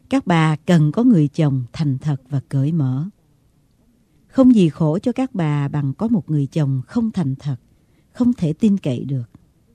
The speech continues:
Khi người chồng không nói thật với vợ về mình hoặc những công việc mình làm, người vợ cảm thấy lo lắng,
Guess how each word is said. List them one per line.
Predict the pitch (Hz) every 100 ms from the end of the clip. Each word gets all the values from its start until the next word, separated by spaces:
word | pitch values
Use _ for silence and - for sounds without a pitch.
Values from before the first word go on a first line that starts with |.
| _ _ _ _ _ _ -
Khi | 254
người | 247 185
chồng | 151 170 156
không | 147 240 233
nói | 247 277
thật | 190 147 -
với | 233
vợ | 190 139 123 - _ -
về | 151 156 147 143
mình | 156 170 156 135 127 _ _ _
hoặc | 160 160
những | 160 196
công | 247 233
việc | 196 139
mình | 156 139 139
làm, | 143 131 120 - _ _ _ _ _ -
người | 180
vợ | 165 156 147 -
cảm | 139 185
thấy | 226 240
lo | 220 202 196
lắng, | 190 190 226